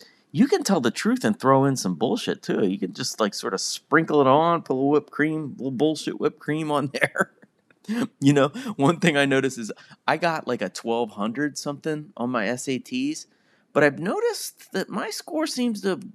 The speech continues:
gone up about ten points a year for a while now, and <laughs> we're currently sitting at twelve ninety, I think. Um, I know I didn't get a twelve ninety, but my score did have a twelve at the beginning, so I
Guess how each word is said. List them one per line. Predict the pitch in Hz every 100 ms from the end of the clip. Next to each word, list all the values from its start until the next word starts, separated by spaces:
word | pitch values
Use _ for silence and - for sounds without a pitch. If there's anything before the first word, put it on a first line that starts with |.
| _ _
gone | - 233 208
up | 208
about | - 139 135
ten | - 147 151
points | - 143 139
a | 95
year | 95 113 113 101
for | - 92
a | 101
while | 101 95 98
now, | 104 98 92
and | 101 - 214 - -
<laughs> | _ 240 247
we're | - 190
currently | - 254 -
sitting | 214 - 151 143
at | 113 -
twelve | 135 131 135 117
ninety, | 110 107 127 143 170 180
I | 220
think. | - 180 180 - 190
Um, | - - - _ - 233 277 240 -
I | 135 147
know | 135 135 147
I | 139
didn't | 127 123 117
get | 101 113
a | - 110
twelve | 107 117 117
ninety, | 110 107 110 113 120
but | 98 107
my | 104 107
score | 107 - 143 135
did | 107 113 120
have | 117 104
a | 98
twelve | - - 120 123 123
at | 123
the | 110
beginning, | 117 104 120 120 117
so | - 107 98
I | 95 104